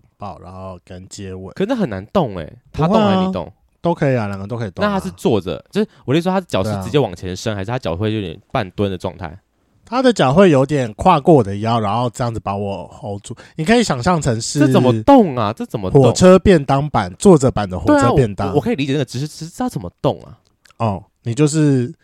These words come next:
Speaker 1: 一，一号，一号的，一号的腰要前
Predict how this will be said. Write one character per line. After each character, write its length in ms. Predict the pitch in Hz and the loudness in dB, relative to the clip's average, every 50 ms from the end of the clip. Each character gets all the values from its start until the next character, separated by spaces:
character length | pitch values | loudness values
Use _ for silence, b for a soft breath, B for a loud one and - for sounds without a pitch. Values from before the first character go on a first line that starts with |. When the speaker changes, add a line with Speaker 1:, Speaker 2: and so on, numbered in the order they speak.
| _ _ _ _ _ _ _ _ _ _ _ - | _ _ _ _ _ _ _ _ _ _ _ -12
Speaker 1:
一， 200 | 143 143 143 - - | -10 -10 -10 -10 -8
一 200 | 151 165 175 170 | -2 0 2 4
号， 220 | 160 180 160 147 - - | 4 4 4 2 2 0
一 160 | 160 180 185 | 2 4 4
号 180 | 180 180 170 | 6 6 6
的， 480 | 139 120 113 110 107 107 101 98 92 143 - _ _ _ | 6 4 2 0 0 -2 -4 -6 -8 -12 -18 _ _ _
一 140 | - 170 170 | -2 2 2
号 160 | 180 180 170 | 2 4 2
的 80 | 131 117 | 0 0
腰 160 | 117 120 123 | 0 0 0
要 80 | 127 120 | 0 -2
前 200 | - - 101 | -4 -6 -10